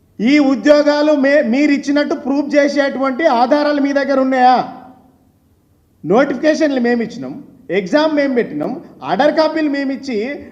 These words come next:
డబ్బాలు కొట్టుకుండంటే డబ్బా ప్రభుత్వం ఇది, అబద్ధాల ప్రభుత్వం ఇది.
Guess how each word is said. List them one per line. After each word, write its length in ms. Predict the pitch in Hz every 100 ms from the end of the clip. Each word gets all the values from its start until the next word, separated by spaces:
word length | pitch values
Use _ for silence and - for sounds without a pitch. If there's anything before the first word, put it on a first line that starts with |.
| -
డబ్బాలు 460 | 139 202 262 294
కొట్టుకుండంటే 640 | 285 285 - 285 269 262 294
డబ్బా 460 | 185 220 208 302
ప్రభుత్వం 520 | 302 294 294 302 277
ఇది, 220 | 254 175 - - - - _ _ _ -
అబద్ధాల 520 | 185 254 294 330 320
ప్రభుత్వం 540 | 311 302 294 294 294
ఇది. 260 | 277 190